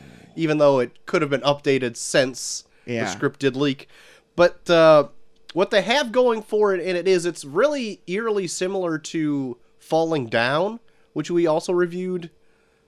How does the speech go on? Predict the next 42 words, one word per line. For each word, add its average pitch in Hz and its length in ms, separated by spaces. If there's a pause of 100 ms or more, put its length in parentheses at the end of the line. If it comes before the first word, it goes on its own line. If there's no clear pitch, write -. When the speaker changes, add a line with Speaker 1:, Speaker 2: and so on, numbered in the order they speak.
(160)
Speaker 1:
late 135 400 (100)
last 143 580
year 349 460 (280)
or 143 180
Speaker 2:
Uh, - 20 (160)
Speaker 1:
early 180 140
this 175 140
Speaker 2:
it - 20
was 285 160
Speaker 1:
year. 160 60
Speaker 2:
a - 20
while 165 240
ago. 135 340
It's, 156 240
I 135 120
think 208 200
it 196 40
was 160 200
the 139 120
second 160 400
movie 147 200
we 139 160
did, 131 220
or 175 60
no, 180 160
the 135 100
th-, - 100 (1000)
no, 180 220
not 175 100
the 127 80
second 87 360
one. 101 280 (400)
Might 139 80
have 143 80
been 143 80
the 123 80
fourth 123 400
one 117 100
we 113 80
did 110 160
in 110 160
our 107 240